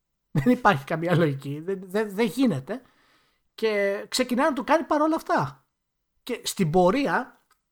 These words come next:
έτσι, αλλάζει χίλια δυο πράγματα, δημιουργεί ένα σωρό προβλήματα και στο τέλος δεν καταφέρνει να βγάλει το παιχνίδι. Όπως είχε γίνει με το Privateer, παραδείγματος χάρη, που αναγκάστηκε η Microsoft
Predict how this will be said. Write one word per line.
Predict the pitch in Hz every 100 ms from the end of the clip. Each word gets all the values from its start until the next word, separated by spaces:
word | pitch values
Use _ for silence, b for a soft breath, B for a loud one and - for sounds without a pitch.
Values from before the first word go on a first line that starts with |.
| _ _ _ _ _ _ _ _ _ _ -
έτσι, | 214 - 214 -
αλλάζει | 185 196 247 196
χίλια | - 277 294
δυο | 240
πράγματα, | 175 156 135 131 160 175
δημιουργεί | 180 180 220
ένα | 285
σωρό | - 226
προβλήματα | 170 147 135 135 170
και | 208
στο | 190
τέλος | 202 214
δεν | 220
καταφέρνει | - 208 - 180 208 226 _ _
να | 196
βγάλει | 170 214
το |
παιχνίδι. | 240 262 190
Όπως | 170 175
είχε | 170
γίνει | 160 226
με |
το | 220 196
Privateer, | 180 180 185 139
παραδείγματος | 113 113 -
χάρη, | 220 240
που | - 202
αναγκάστηκε | 185 170 196 -
η | 175
Microsoft | 170 - 147